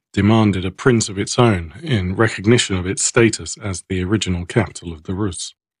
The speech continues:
So Sviatoslav assigned them Vladimir, his son by what is usually referred to as a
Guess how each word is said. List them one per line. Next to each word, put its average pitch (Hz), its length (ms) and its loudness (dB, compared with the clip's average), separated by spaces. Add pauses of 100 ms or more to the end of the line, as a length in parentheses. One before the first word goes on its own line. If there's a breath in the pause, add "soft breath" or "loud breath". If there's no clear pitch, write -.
(880)
So 104 280 -2
Sviatoslav 127 1000 -2
assigned 95 460 0
them 85 320 -6
Vladimir, 98 760 0 (260)
his 95 220 -2
son 104 460 0
by 90 180 -4
what 92 260 -6
is 87 280 -8
usually 98 400 0
referred 101 420 -2
to 90 220 -6
as 95 260 -4
a 85 300 -10